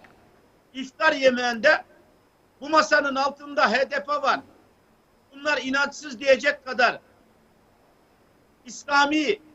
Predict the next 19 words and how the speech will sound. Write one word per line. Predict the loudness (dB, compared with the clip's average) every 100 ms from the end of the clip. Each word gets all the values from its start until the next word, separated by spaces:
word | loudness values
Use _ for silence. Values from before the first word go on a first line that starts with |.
| _ _ _
duygularını | -8 -6 4 4 4 0 0
bile | 0
yerle | 2 2 2 0 0
bir |
etmiş | -2 -2 -14 -20
bir | -6 -2
adam. | 0 -2 -6 _ _ _ _ _ _ _ _ _ _ _ _ _ _
Ve | -6 -4
neyin | -4 -4 -4
kıyasını | 0 2 2 -2 -6
yapıyorsun? | -6 -8 -16 -20 _ _ _ _ _ _ _ _ 0
Yani | 4 4 2 -2 -6 _ _ _ _
Cumhurbaşkanı | -10 -10 -4 -2 -4 -6 -8 -4
Recep | -4 -4 -6 -6
Tayyip | -6 0
Erdoğan'ın | 0 0 -4 -6 -6
bir | -8
yardımcısı | 0 0 0 -8 -10 -6 0
var. | 2 0